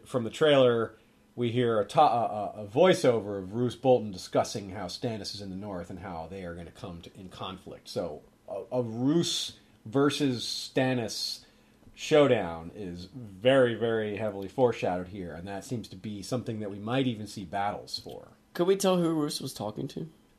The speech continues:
Speaker 1: No.
Speaker 2: Like, I wonder if he was talking to Ramsay or his council, or if he's talking to Cersei or Jaime, or, like, I wonder what the chances are that the follow-up to that is,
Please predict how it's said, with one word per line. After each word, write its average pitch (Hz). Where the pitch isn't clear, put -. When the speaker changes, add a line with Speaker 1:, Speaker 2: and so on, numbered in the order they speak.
Speaker 1:
No. 101
Speaker 2:
Like, 131
I 151
wonder 151
if 135
he 135
was 123
talking 113
to 98
Ramsay 139
or 117
his 104
council, 147
or 147
if 123
he's 117
talking 110
to 101
Cersei 135
or 92
Jaime, 151
or, 110
like, 110
I 117
wonder 147
what 131
the 113
chances 131
are 107
that 101
the 117
follow-up 110
to 95
that 55
is, 98